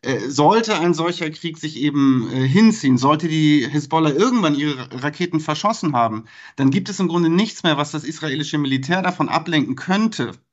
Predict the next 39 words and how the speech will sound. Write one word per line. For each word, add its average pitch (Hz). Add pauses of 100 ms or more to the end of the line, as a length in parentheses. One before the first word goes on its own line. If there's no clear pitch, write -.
(560)
jetzt 135
ganz 156
in 147
Ruhe, 170
ich 135
sag 147
das 156
jetzt 156
mal 156
ganz 139
platt, 160
mit 151
der 147
Hisbollah 139
aufzuräumen. 95 (1160)
An 139
so 147
einem 185
Punkt 180
müsste 160
Iran 170
sich 185
überlegen, 123
ob -
es 131
nicht 135
dann 143
doch 170
auch 135
eben 131
aus, 123
äh, 127
Teheran 131
oder 120
von 139
iranischem 120
Boden 127
eben, 107
äh, 82